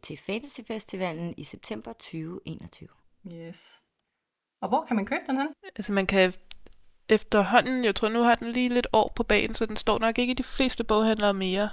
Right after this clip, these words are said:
Speaker 3: men du kan købe den på online boghandlere, og du kan købe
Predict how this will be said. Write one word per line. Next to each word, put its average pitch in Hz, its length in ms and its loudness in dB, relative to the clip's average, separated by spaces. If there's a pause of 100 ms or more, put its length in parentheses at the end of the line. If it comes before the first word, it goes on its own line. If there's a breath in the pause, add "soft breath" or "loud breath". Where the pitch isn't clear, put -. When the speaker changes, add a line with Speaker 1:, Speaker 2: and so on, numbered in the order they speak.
(120)
Speaker 3:
men 185 440 -2 (400)
du 196 80 -4
kan 180 180 -2
købe 214 320 0
den 247 160 -4 (300)
på 175 320 0
online 262 380 4
boghandlere, 226 560 2
og 190 100 -2
du 196 60 -6
kan - 140 -16
købe 202 240 -4